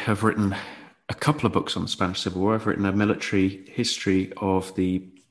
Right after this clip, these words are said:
international brigades called Fighting for Spain. Um, and I've written a more kind of, um, general overview on the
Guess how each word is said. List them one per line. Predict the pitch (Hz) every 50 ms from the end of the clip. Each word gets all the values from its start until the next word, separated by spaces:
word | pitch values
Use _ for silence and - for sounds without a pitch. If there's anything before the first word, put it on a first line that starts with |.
| -
international | - 104 101 98 104 101 104 117 - 127 - - 131
brigades | 123 120 123 113 117 131 131 - -
called | - - 104 92 -
Fighting | - - 92 92 - - - 90 82 85 -
for | - -
Spain. | - - - - - 98 110 135 160 - - _ _ _ _ _ -
Um, | 95 92 90 87 87 87 85 85 85 87 85 87 87 - - - _ _ _ _ _ _ _ -
and | 101 101 101
I've | 101 98 101
written | 104 101 - - 98 95
a | 95
more | 92 95 95 95 95 95 95 95 95 95
kind | - - 98 90 90
of, | 90 90 - - - -
um, | 90 90 87 87 87 87 85 85 87 87 87 - - _ _ _ _ _ _ _ _ _ -
general | - - 104 107 107 104 98 95
overview | 95 95 98 95 98 92 95 95 95 95 95
on | 92 95 92
the | 92 92 90 90 -